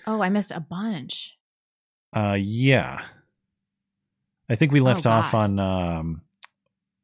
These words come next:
Speaker 2: yeah, why am I, why am I pink? Or why am I, or
Speaker 1: There we go.
Speaker 2: Yeah, it was a
Speaker 1: Went to
Speaker 2: different
Speaker 1: California
Speaker 2: yeah.
Speaker 1: this weekend, saw many not wearing masks despite the mandates.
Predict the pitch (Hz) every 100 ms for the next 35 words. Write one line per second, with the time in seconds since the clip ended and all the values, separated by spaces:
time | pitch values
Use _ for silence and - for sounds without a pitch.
0 | _ _ _ _ _ _ _ 107 98 104
1 | 120 127 117 113 113 110 104 _ _ _
2 | _ _ - 110 123 117 110 110 104 -
3 | - 131 160 - - 104 101 101 101 107
4 | 101 95 95 104 90 202 196 170 87 -
5 | - - 107 - 120 135 123 233 127 233
6 | 214 - 214 214 196 175 - 170 165 160
7 | 165 185 180 180 175 170 165 170 165 160
8 | 160 - - - 160 - 170 220 277 220
9 | 214 - -